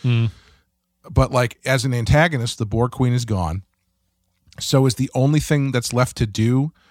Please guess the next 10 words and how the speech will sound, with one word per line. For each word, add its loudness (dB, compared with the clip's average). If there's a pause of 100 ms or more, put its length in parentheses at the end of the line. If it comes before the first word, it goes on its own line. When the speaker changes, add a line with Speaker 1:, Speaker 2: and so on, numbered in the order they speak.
(200)
Speaker 2:
stop 0
Sung -2
from -4 (1080)
f-, -18
messing 0
with 0
the -8
launch? -2
That's, -12 (260)
Speaker 1:
Yes, -2